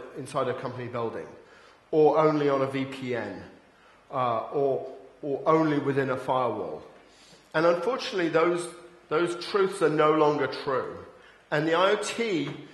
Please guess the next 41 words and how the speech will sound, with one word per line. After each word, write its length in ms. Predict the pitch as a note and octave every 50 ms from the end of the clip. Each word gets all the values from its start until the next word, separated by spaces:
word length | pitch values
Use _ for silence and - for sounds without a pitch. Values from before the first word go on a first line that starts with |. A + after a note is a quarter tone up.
| - - -
basically 440 | E3 F3+ F#3+ F#3 A3 G#3 - F#3 D#3
extends 560 | - - - - - D#3+ D#3 D#3+ E3 D#3 -
that 180 | D#3 C#3 B2+ - - - -
perimeter 640 | C#3 C3+ C3+ C#3 C#3 C3+ C3+ - A2 F2 D#2+ - - - - - - - - - - -
to 100 | - C#3+
be 160 | C3 D3 C#3+
almost 360 | C#3+ C#3+ C#3+ C3+ C3+ C3+ -
infinite. 400 | B2+ B2 A#2 - B2 F#2+ - -
So 120 | - - C3+
this 200 | D3+ F3+ F3+ F#3
is 100 | E3 D3
a 60 | C#3
fractal, 840 | - - - D#3+ D#3 - - - - - C3 B2 C3+ C3+ - - - - - - - - - - - - - -
and 360 | D3+ D3 D3 D3 D3 D3 D#3
you 60 | D#3+
might 280 | D3+ D#3 D3+ C#3+ D3 -
think 240 | - D#3+ D3 D3 -
that 140 | D3 C#3 C3+
there's 160 | C#3 C3+ B2+
a 60 | C3
bound 520 | G#2+ - - C#3 C#3 D#3 D#3 D#3 D3+ D3 -
to 100 | - D3+
that 280 | B2+ B2+ C3 B2+ B2+ C3 - - - - -
edge, 440 | C#3 C#3 C3+ C3+ - - - - -
the, 80 | B2+ - - - - -
the, 100 | C3 B2+ - - -
the 60 | C3+ C3
boundary 400 | C#3+ C#3 C#3+ D3 C#3+ D3 D3+ C#3+
between 320 | C3+ - - C#3+ B2+ B2
the 60 | B2
black 360 | B2 C3+ C3 C3+ C#3 C3+ -
and 140 | C3 B2+ B2 B2
the, 60 | B2 B2 - - -
and 140 | C3+ B2 B2
the 60 | B2
blue. 480 | B2+ C3 B2+ B2+ C3+ C#3+ E3 - - - - - - - - - -
You 100 | C3+ C3+
might 240 | C#3 C#3 C#3+ C#3 C#3
think, 280 | - D#3 C#3+ C#3+ C#3+
"Well, 120 | D3+ C#3 C3+
it's, 600 | B2+ - - - - - - - - - -